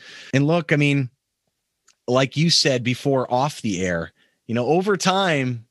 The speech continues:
there's ebbs and flows, you know what I mean? So take it. You know, sometimes that's how this game works.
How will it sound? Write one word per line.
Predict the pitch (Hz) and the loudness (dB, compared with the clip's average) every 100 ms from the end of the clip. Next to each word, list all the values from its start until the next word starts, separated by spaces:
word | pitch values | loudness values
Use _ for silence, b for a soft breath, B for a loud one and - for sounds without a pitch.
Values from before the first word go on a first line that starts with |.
| - | -2
there's | 131 131 | -2 0
ebbs | 151 170 147 | 0 0 0
and | 156 143 | -4 -2
flows, | 156 170 78 - 110 | -2 -2 -4 -6 -4
you | 110 | -2
know | 113 | -2
what | 127 | 0
I | |
mean? | 143 156 | 0 0
So | 190 | 0
take | - 330 - | 0 0 -4
it. | - _ b b | -14 _ b b
You | 120 | -2
know, | 131 | 0
sometimes | 151 180 185 196 190 175 | 2 2 0 0 0 0
that's | 160 151 - | 0 -2 -2
how | 151 147 | -2 -2
this | 147 - | -2 -2
game | 147 131 | 0 0
works. | 131 123 - - | 0 -2 -4 -6